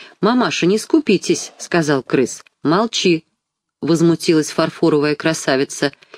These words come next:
«Не ты их зарабатывал, тебе легко чужим добром распоряжаться». «Вот, держи», —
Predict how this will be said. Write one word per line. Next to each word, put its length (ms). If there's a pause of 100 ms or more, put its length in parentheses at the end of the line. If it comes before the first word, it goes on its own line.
(180)
«Не 160
ты 200
их 100
зарабатывал, 760 (240)
тебе 260
легко 300
чужим 340
добром 360
распоряжаться». 760 (360)
«Вот, 280
держи», — 540